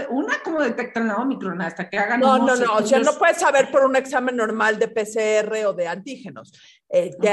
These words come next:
Speaker 1: Ok.
Speaker 2: tienen que hacer un examen genético, un exam-, tienen que analizar la parte del virus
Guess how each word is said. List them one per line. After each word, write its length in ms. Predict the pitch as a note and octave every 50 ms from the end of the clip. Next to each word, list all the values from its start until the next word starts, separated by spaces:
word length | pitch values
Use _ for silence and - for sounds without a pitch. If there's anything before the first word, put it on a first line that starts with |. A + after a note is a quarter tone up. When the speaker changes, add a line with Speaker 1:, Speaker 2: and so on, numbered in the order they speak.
| G#3 G3+
Speaker 1:
Ok. 60 | -
Speaker 2:
tienen 220 | A#3 A#3 B3 B3
que 80 | B3 A#3+
hacer 160 | A#3+ A#3+ A#3+
un 60 | A3+ A3+
examen 360 | - - A3+ G#3 G#3+ A3 G#3
genético, 840 | G#3+ - G#3 G3+ G#3+ A3 A3+ A3+ A3 G3+ G#3+ A#3 G3+ - A3+ A3 G#3
un 160 | G3+ G3+ G#3+ A3
exam-, 360 | G#3+ G#3+ - A#3+ G#3 G3 G3
tienen 240 | - A#3 A#3 A#3 A3+
que 80 | A#3 A#3
analizar 420 | A3+ G3+ F#3+ G3 F#3+ - G#3+ G#3
la 140 | G#3 G#3 G#3 G#3
parte 220 | G3+ G3+ - A3
del 120 | G3+ F#3+ F#3
virus 480 | G#3 G#3+ G#3+ G#3 G3+ G#3 A3+ G#3+ G#3+